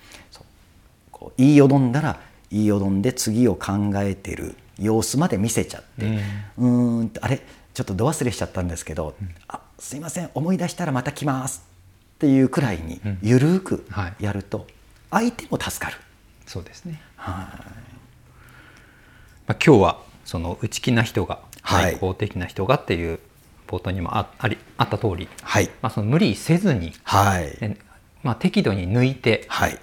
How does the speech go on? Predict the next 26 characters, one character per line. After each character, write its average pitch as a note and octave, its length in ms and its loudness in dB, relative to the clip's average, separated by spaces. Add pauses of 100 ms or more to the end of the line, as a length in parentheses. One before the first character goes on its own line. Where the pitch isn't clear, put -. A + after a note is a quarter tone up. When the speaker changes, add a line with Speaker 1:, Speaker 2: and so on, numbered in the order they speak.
(140)
Speaker 2:
で、 A2+ 80 -2
質 - 200 -8
問 A#2+ 180 0
し - 80 -8
た F#3 160 4
ら A2+ 260 0 (500)
待 G#2+ 220 -6
つ - 100 -18
と - 140 -18 (100)
Speaker 1:
は - 280 -8 (100)
い。 C3 60 -10
Speaker 2:
い - 20 -6
う - 40 -4
よ C#3+ 100 -2
う - 20 -4
な、 F#2+ 100 -6
そ C#3+ 180 -4
う C#3 40 -2
い - 20 -4
っ C#3 40 -12
た - 380 0 (440)
適 E3+ 220 0
度 G2+ 100 0
な、 F#2 100 -4
こ F2+ 460 -6
う、 - 40 -20